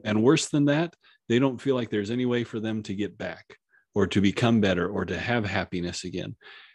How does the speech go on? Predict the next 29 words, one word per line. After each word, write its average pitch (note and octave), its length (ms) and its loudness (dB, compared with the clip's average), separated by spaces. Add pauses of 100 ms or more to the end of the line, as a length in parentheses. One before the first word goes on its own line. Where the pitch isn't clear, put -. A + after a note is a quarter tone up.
(440)
So - 160 2
share F#3 380 6
this G2 220 2
because G#2 360 2
people E3 300 2
need C3+ 240 4
to G#2 100 2
hear F#2+ 640 0 (440)
that F#2+ 160 -4
it's E2+ 180 -6
worth A2+ 460 2
it, - 220 -4
that F#2+ 120 -2
it's F#2+ 160 -2
gonna F#2+ 240 -2 (100)
take F2+ 240 -2
work, C3+ 380 2
but G2 160 -4
that F#2+ 180 -4
there's F2 280 -2
hope E3+ 360 4 (320)
and F#2+ 140 -4
there's F2 180 -2
happiness C#3+ 640 0
and G#2 180 -6
it G2+ 100 0
is F2 140 -4
worth F#2+ 380 0
it. - 140 -18